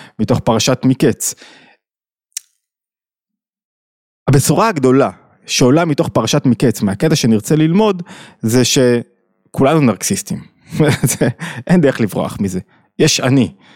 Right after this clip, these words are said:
אני זה, זה האופן שבו בראו אותי. אני, אני רוצה להרגיש, אני רוצה להיות במרכז, רוצה שידברו איתי, אלא מה? ככל שהאדם יותר נרקסיסט, זאת אומרת שיש בו גם משהו מיוחד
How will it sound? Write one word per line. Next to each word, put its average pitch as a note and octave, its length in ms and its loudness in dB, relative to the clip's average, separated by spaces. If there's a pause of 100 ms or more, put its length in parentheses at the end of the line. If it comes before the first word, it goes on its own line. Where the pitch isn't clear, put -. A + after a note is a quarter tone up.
(200)
אני E3+ 340 2
זה, D#3+ 240 0
זה D3+ 80 0
האופן F3 240 0
שבו D#3+ 200 0
בראו D3 240 2
אותי. A2+ 240 -2 (240)
אני, B2 280 4
אני G#2 120 0
רוצה G#2+ 220 -2
להרגיש, G#2 680 0
אני G#2 120 0
רוצה F#2 260 0
להיות F#2 140 2
במרכז, F#2+ 560 0 (240)
רוצה - 160 -6
שידברו G#2+ 440 2
איתי, E3+ 240 2 (440)
אלא A#2 240 2
מה? F#2 160 0 (840)
ככל F#3 440 2 (180)
שהאדם G#2+ 600 0
יותר A2 480 0
נרקסיסט, - 920 -4 (840)
זאת - 180 -2
אומרת A2 280 2
שיש A2+ 180 0
בו A2 140 0
גם G#2 140 0
משהו A2+ 260 0
מיוחד G#2+ 400 2